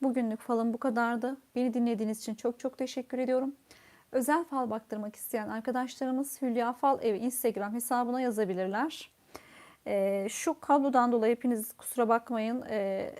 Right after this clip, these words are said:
işte okuyor. E, önünüze kağıt yazdı, ezber okuyor. İki eli de gözükmüyor diye söylemişsiniz. O yüzden, e, ellerim gözükmesi için, yoksa bir elimle ben bu kabloyu tutuyordum, tek elim gözüküyordu. Hani onun için de kusura bakmayın.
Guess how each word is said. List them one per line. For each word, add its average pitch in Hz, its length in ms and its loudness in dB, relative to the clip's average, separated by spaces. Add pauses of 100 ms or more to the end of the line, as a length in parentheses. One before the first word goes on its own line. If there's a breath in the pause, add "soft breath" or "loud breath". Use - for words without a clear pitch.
(140)
işte - 240 -12
okuyor. 240 480 6 (880 soft breath)
E, - 180 0
önünüze 247 340 4
kağıt 254 340 4
yazdı, 214 300 6
ezber 233 360 6
okuyor. 233 480 2
İki - 220 0
eli 254 120 4
de 254 60 6
gözükmüyor 226 840 2 (160)
diye 202 180 2
söylemişsiniz. 233 920 0
O 247 120 4
yüzden, 226 400 2 (960 soft breath)
e, 202 80 0
ellerim 240 560 4
gözükmesi 247 440 2
için, - 180 2
yoksa 269 300 2
bir 254 80 4
elimle 254 300 4
ben 240 160 4
bu 240 80 -4
kabloyu 254 340 4
tutuyordum, 247 360 0
tek 254 220 -4
elim 220 180 0
gözüküyordu. 202 600 -2 (280)
Hani 220 160 -10
onun 254 280 0
için 254 240 -6
de 220 40 -4
kusura - 400 -12
bakmayın. 254 560 4